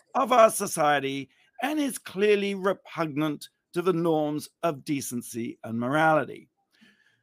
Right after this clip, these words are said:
So what is this movie about, you ask? It is the story of Haider, who's the youngest son of a patriarchal family in Lahore, Pakistan.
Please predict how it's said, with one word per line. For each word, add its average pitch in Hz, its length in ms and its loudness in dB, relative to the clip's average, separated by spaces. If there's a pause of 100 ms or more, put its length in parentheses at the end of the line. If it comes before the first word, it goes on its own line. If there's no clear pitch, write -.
(100)
So 311 200 -6
what 359 100 0
is 359 140 0
this 320 180 -8
movie 349 300 4
about, 349 400 4
you 147 180 0
ask? - 560 0 (580)
It 202 360 4
is 196 520 4
the 180 120 -4
story 190 500 0
of 170 160 -6
Haider, 175 500 -4 (140)
who's 151 160 -8
the 156 100 -6
youngest 185 640 -2
son 156 360 2
of 135 160 -8
a 131 40 -10
patriarchal 170 840 -4
family 143 800 0
in 139 460 -2
Lahore, 143 480 -2
Pakistan. 139 760 -6